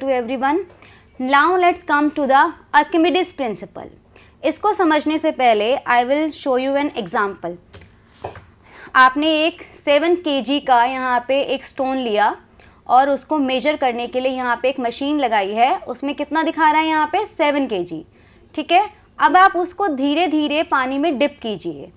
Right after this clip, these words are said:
जैसे ही आप उसे डिप करेंगे, आप देखेंगे कि कुछ पानी बाहर निकल रहा है। कितना मेजर कर रहा है वो? टू किलोग्राम।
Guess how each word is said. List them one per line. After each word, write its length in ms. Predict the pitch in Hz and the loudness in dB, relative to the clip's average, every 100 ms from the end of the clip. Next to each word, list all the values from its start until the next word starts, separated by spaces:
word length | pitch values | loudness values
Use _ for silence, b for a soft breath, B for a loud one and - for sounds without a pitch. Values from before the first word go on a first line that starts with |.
| b b b | b b b
जैसे 420 | 170 262 269 269 359 | -2 0 0 0 0
ही 100 | 427 | 4
आप 220 | 403 381 | 4 4
उसे 200 | 349 370 | 0 -2
डिप 300 | 254 269 311 - | 0 0 0 -2
करेंगे, 500 | 254 226 208 240 311 - | -2 -2 0 0 0 0
आप 200 | 262 320 | 2 2
देखेंगे 720 | 247 240 233 226 208 247 381 b b - | 0 -2 -4 -6 -2 -2 -4 b b -6
कि 100 | 359 | -6
कुछ 360 | 359 - 453 - | -4 -4 -4 -2
पानी 440 | 302 254 233 330 | 0 0 2 0
बाहर 480 | 233 233 226 254 392 - _ - | 0 0 2 2 0 -10 _ -6
निकल 340 | 277 277 311 | -4 0 0
रहा 240 | 302 294 277 | 4 4 6
है। 180 | 285 403 | 4 0
कितना 380 | 320 311 349 | -4 -2 2
मेजर 300 | 339 339 349 | 4 4 2
कर 180 | 339 330 | 2 2
रहा 120 | 330 | 4
है 120 | 330 330 | 4 4
वो? 280 | 370 523 - _ - | 4 2 -4 _ 0
टू 140 | 392 | 0
किलोग्राम। 640 | - 262 214 180 175 156 | 2 -2 -2 -2 -4 -4